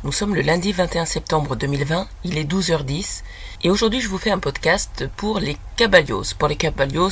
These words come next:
mais aussi pour les P X huit X en fait. Alors, il va vous manquer un petit bout là. Le petit bout qui va vous manquer, c'est, euh, le jour où j'ai fait ma promesse, euh, à Dieu de le servir toute ma vie. Mais pour autant,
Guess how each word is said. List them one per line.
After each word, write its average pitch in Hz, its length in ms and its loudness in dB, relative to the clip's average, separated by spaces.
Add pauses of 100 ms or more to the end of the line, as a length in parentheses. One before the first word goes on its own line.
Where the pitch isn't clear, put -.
mais 143 80 0
aussi 160 220 0
pour 156 120 0
les 147 100 2
P 160 160 -2
X - 160 -4
huit 160 220 -4
X 160 240 -4
en 131 60 -2
fait. - 380 -6 (840)
Alors, 240 400 4 (460)
il 156 100 -2
va 202 100 6
vous 202 120 2
manquer 208 300 2
un 185 100 0
petit - 240 -2
bout 165 240 -6 (200)
là. - 220 -2 (240)
Le 151 80 -2
petit - 180 -4
bout 208 120 0
qui - 100 -4
va 165 140 4
vous 156 100 -2
manquer, 185 540 0
c'est, 175 340 0
euh, 156 140 0
le 151 100 0
jour 180 260 0
où 160 60 0
j'ai 170 160 0
fait 180 160 -4
ma 156 140 0
promesse, 165 720 -2
euh, - 100 -6 (340)
à 143 120 2
Dieu 151 280 -2 (200)
de 147 100 -2
le 143 100 -2
servir 165 460 0
toute - 240 -6
ma 147 140 2
vie. - 180 -6 (960)
Mais 151 100 0
pour 220 240 -4
autant, 175 520 2